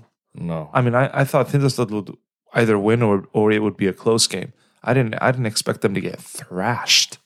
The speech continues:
Speaker 1: No, it was, uh, interesting. I think it was probably a mixture of Thor Thorlagsöfn being at their best and Tindastóll are, uh, not in a good place at the minute.
Speaker 2: Yeah, La-, Lárus Jónsson, the coach of, uh, Thor Thorlagsöfn, he, um,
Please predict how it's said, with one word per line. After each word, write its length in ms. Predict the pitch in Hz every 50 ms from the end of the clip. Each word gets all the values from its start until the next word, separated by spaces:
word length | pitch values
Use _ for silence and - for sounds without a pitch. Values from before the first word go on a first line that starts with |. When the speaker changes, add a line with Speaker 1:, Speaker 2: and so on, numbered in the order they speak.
| - -
Speaker 1:
No, 200 | - 85 82 82 85
it 100 | 95 101
was, 300 | 107 107 104 98 107 110
uh, 320 | 104 101 104 104 101 95 - - _ _ _ _ _ _ -
interesting. 540 | 123 110 - - 98 90 - - - - - - _ _ _ _ _ _
I 60 | - 95
think 160 | 98 107 98
it 120 | 104 92
was 280 | 95 95 - - - - - - - - - - - - - - _
probably 240 | - 135 123 120 123
a 40 | 123
mixture 280 | 139 - - - 131
of 100 | 117 104
Thor 200 | - - 127 123
Thorlagsöfn 480 | - - 127 117 113 110 113 110 - -
being 160 | 113 110 110
at 120 | 104 73
their 120 | 78 104 101
best 400 | - 127 131 135 - - - 110
and 120 | 104 98
Tindastóll 520 | - - 117 113 107 101 - - 107 - - - -
are, 400 | 92 104 101 98 98 98 90 - - -
uh, 200 | 92 101 92 - -
not 180 | - 101 101 101
in 100 | 101 98
a 60 | 95
good 220 | 87 101 95 -
place 240 | - 98 92 90 - -
at 60 | -
the 60 | -
minute. 260 | 76 - 131 - - - _ -
Speaker 2:
Yeah, 260 | 156 156 156 156 139 123
La-, 400 | 120 120 123 127 123 123 127 139
Lárus 340 | 139 135 135 135 135 113
Jónsson, 400 | - 139 139 131 123 135 127 123
the 80 | 113 113
coach 320 | - - 127 117 - -
of, 320 | 127 117 110 110 104 101 -
uh, 440 | 64 - 55 - - - 57 - -
Thor 240 | - - - 127 120
Thorlagsöfn, 480 | 127 - 123 123 120 107 - 117 98
he, 240 | 101 110 120 117 113
um, 420 | 110 110 110 107 104 107 107 110